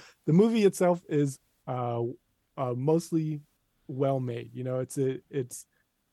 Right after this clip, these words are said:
it's a competent piece of work, I would say. But the, it's a, you know, it's a subject that <laughs> you could go on and on about. Uh, I also watched Aquaman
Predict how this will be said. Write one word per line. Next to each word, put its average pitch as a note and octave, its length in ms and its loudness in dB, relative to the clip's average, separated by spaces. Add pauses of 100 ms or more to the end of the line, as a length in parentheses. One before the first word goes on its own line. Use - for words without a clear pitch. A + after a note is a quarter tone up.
(140)
it's B2+ 160 -4
a C3 40 0
competent C#3+ 600 0
piece C3+ 220 0
of A2+ 140 -6
work, B2 360 -8
I B2 60 -6
would A2+ 160 -6
say. B2 280 -4
But A#2 360 0
the, A#2+ 360 2
it's C#3+ 160 0
a, C#3 120 6 (260)
you D#3 120 2
know, C#3 160 2
it's D3 140 0
a C#3+ 100 2 (140)
subject C3+ 640 -2 (200)
that C#3+ 280 0
<laughs> D#3 80 -2
you G3+ 100 -6
could D3 140 -12
go C3 180 2
on B2+ 160 0
and A#2+ 120 -2
on A#2 160 -6
about. A2 300 -6 (760)
Uh, C#3 100 6 (100)
I D#3 120 2
also A3 240 4
watched E3 300 0
Aquaman C#3+ 640 0